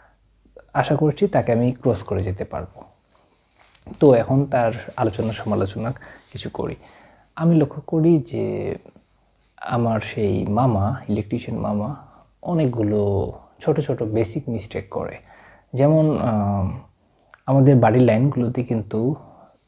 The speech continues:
কালো তারের পরিমাণ কম পড়ে। তো কেন কম পড়ে? কারণ কালো তার হলো নিউট্রাল। নিউট্রাল কিন্তু এত বেশি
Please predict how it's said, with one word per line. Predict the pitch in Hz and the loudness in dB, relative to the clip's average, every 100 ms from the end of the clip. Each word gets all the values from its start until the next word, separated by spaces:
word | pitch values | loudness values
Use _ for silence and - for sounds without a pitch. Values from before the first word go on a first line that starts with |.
| _ _ | _ _
কালো | - 135 147 | 0 2 2
তারের | 143 127 131 | 2 0 -2
পরিমাণ | 120 104 107 | -2 -2 -2
কম | 113 - 95 98 | -4 -4 -4 -4
পড়ে। | - - - _ _ _ _ _ _ _ | -8 -10 -16 _ _ _ _ _ _ _
তো | 131 113 107 107 | -2 0 0 -2
কেন | - 131 | -2 0
কম | 147 143 135 | 0 0 0
পড়ে? | 139 180 | 0 -2
কারণ | 180 127 131 143 - 165 - | 0 0 0 -2 -4 -8 -2
কালো | 135 131 | 4 4
তার | 135 139 135 | 4 0 0
হলো | 139 139 | 0 2
নিউট্রাল। | 151 139 101 101 101 - - | 4 4 0 -4 -6 -8 -2
নিউট্রাল | 139 139 143 135 | 2 2 2 0
কিন্তু | 131 135 135 | 0 -2 0
এত | 151 120 107 | -2 -2 -4
বেশি | 113 117 - 127 | -4 -4 -4 -4